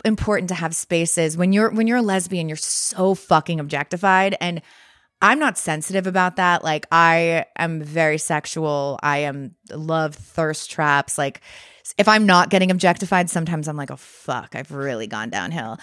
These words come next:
You know, so I'm not that sensitive to it. But that being said, when you're trying to, like, get to know someone and you're on a date and you're at a straight bar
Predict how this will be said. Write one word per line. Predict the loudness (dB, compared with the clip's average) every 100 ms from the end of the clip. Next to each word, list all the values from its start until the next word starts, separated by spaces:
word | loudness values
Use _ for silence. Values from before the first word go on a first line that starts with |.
| -18 -18
You | 0 4
know, | 4
so | 4
I'm | 2 4
not | 4 4
that | 4 4 2
sensitive | 0 -4 -4 -2 -4
to | -2 -2
it. | 0 -2
But | 2 4 4 2 -6 _ _ 0
that | 0 2
being | -2
said, | 0 2 2 2 0 -4 _ -2
when | 0
you're | 0
trying | -2 0 2 2 2
to, | 0
like, | 2 2 -2 -10 _ 0
get | 0 2
to | 2
know | 2 2
someone | 2 -2 -2 -4
and | -4
you're | -4
on | -4
a |
date | -4 0 2 0
and | -4 -4
you're | -4
at |
a |
straight | -6 -4 -2 -2
bar | 0 2 2